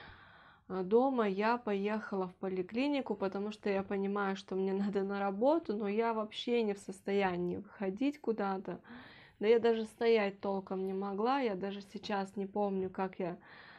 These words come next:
доехала до поликлиники, как я отсидела, отстояла эти очереди. Я помню, что пока я стояла в очереди в регистратуре, меня сильно тошнило, и я побежала, в общем,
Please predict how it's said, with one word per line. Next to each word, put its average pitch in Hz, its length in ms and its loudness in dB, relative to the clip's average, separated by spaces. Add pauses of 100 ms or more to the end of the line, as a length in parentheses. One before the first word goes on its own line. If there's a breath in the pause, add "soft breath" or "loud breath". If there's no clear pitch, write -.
(120 loud breath)
доехала 214 640 4
до 190 100 0
поликлиники, 220 1000 0
как 254 320 0
я 233 140 4
отсидела, 220 600 0
отстояла 208 580 -2
эти 185 280 -2
очереди. 208 760 2
Я 190 180 0
помню, 208 380 -4
что 185 380 -4 (600 loud breath)
пока 214 320 6
я 208 60 4
стояла 214 500 6
в 202 100 -2
очереди 202 720 6 (280 loud breath)
в 196 140 0
регистратуре, 220 1120 4
меня 202 580 -2 (560 loud breath)
сильно 220 360 2
тошнило, 233 720 0
и 196 100 2
я 202 140 2
побежала, 190 760 0
в 170 80 -4
общем, - 420 -10